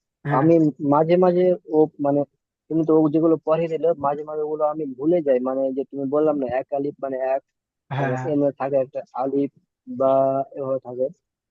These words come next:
Speaker 2: মানে ওই যে ওটা মাঝে মধ্যে আমি ভুলে যাই, তো কি করব?
Speaker 1: এই ভুলে যাওয়ার জন্য, শুধু ভুলে যাওয়ার জন্য নয়, প্রত্যেককে আজকে তো যেহেতু পড়ানো, আহ, মানে পড়া দিইনি, কালকের থেকে বলে দেবো সব। আপনাদের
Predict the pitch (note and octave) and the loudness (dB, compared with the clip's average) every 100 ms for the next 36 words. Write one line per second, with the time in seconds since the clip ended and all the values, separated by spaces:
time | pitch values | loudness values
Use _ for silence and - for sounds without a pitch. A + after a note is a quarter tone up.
0 | _ C3+ C#3 E3 D#3 D#3 D#3 D#3 D3+ D3 | _ -10 0 2 6 6 4 4 2 2
1 | D3+ D#3 D3+ D3+ D3 C3+ B2+ D#3+ D#3 C3 | 0 -2 -6 -6 -6 -8 -4 -2 0 0
2 | A#2+ B2+ _ E3+ - D3 C3 C3+ - _ | -2 -10 _ -12 -4 -2 -2 -4 -6 _
3 | _ _ _ _ - E3+ B2+ C#3 F#3 G#3+ | _ _ _ _ -2 0 0 0 4 6
4 | A#3 G3 D#3 E3+ F3 A3 C4+ - _ _ | 8 6 4 -2 0 0 -2 -8 _ _
5 | - C4+ G#3 A#3 A#3+ G#3+ E3+ E3+ F3+ A3+ | -10 -6 2 4 6 6 4 -4 -2 -2
6 | - G3 - B3+ - G#3 G#3 F3+ - A#3 | -2 -6 0 0 0 -2 -2 -2 -6 -8
7 | B3 G#3+ A#3 A3+ G3+ G#3+ G#3+ G3+ - - | -10 -6 -6 -6 -4 -4 -4 -10 -18 -10
8 | - E3+ E3 E3+ E3 G#3 F3 F#3 F3+ C4 | -2 0 0 0 4 4 4 2 0 -4
9 | _ _ - F3 G3 A#3 A#3+ A#3 F3+ F3 | _ _ -4 -2 0 -2 -2 -2 -2 -2
10 | E3+ E3 A#3 - _ - - E3+ G3 A3 | -4 -4 -6 -8 _ -20 -4 -4 -2 0
11 | B3+ | 0